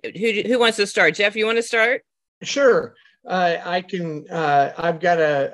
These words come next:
Speaker 2: a testimony that, uh, takes me in and which actually creates the, the, uh, reason why we go. Um, you know, I, I played college football forty years ago at Texas Tech University, and I ended up,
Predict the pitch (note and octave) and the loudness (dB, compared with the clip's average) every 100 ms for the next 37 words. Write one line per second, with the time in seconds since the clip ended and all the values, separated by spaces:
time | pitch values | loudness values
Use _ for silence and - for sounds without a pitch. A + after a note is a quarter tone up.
0 | D3 C#3 - F#3 F3+ E3+ E3 D#3+ C#3+ - | -8 -10 -6 -4 -4 -2 0 0 -4 -8
1 | D3 C#3+ C#3 - D3 D3 C#3 - F3 F3 | -2 -2 -2 -4 -2 -2 -6 -8 -8 -6
2 | F3 E3 D3 F3 F#3 F#3 F3 D#3+ D3+ D3+ | -6 -6 -4 0 0 0 -2 -2 0 -2
3 | D3+ D#3+ D#3 D#3+ C#3 - E3 D#3+ D#3 - | 0 -2 -2 -2 -2 -6 -2 -2 -2 -6
4 | D#3 D#3 C3+ C3+ C#3 D3+ C#3 C#3 C3+ D3 | 0 0 0 -6 -12 -10 -6 -4 -4 -6
5 | E3 D3+ C#3 D3+ C#3+ C3 D3 D3+ D3 B2+ | -6 -6 -6 -6 -6 -2 0 2 0 -2
6 | - - - - _ D#3 D#3 D3 C#3+ C#3 | -12 -20 -20 -20 _ -2 0 2 0 -4
7 | C#3 _ _ - - _ _ F#3 F3 E3+ | -10 _ _ -18 -18 _ _ 0 2 4
8 | E3 F3+ F#3 F3+ F3+ F3 G#3 G3 G3 F3 | 4 2 0 -2 -4 0 -2 -2 0 2
9 | E3+ - F3 F3+ D#3 D3+ D3+ - E3+ E3 | 0 -4 -8 -2 0 0 -2 -4 -8 -4
10 | D3+ D#3 D#3 C#3+ C#3 C#3 E3+ D3 D3+ D#3 | -4 -4 -4 0 0 0 -6 -6 -8 -4
11 | D3+ - D3 C3+ D3 D#3 D3+ D3+ C#3 C#3+ | -4 -2 -6 -2 0 0 0 -6 -4 -4
12 | D#3 D#3 D3 C#3+ | -2 0 0 0